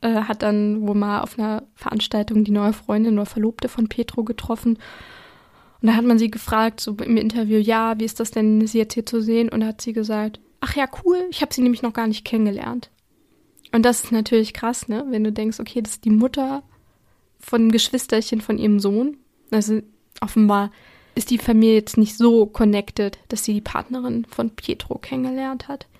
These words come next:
Aber Pietro hat sehr positiv über Sarahs neuen Mann geschrieben. Und auch wenn's ab und zu mal so kleine Piekser gibt in jeweiligen Richtungen,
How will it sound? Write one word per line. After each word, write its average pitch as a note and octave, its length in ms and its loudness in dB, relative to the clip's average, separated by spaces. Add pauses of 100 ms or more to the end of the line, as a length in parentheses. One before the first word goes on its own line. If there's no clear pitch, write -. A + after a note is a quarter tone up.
(240)
Aber B3+ 160 2
Pietro B3+ 420 -2
hat A3+ 120 -2
sehr A3 120 -2
positiv G#3+ 640 -4
über G#3 180 -2
Sarahs B3 380 2
neuen G#3+ 220 2
Mann G3+ 220 0
geschrieben. G3+ 480 -4 (440)
Und A#3+ 120 4
auch - 220 -2
wenn's G#3+ 200 0
ab - 140 -4
und A3+ 120 6
zu - 100 0
mal G#3+ 140 4
so G#3+ 100 -4
kleine A3+ 340 4
Piekser A#3+ 420 -2
gibt A3+ 360 -4
in A3+ 120 -2
jeweiligen G#3+ 500 0
Richtungen, G#3+ 560 0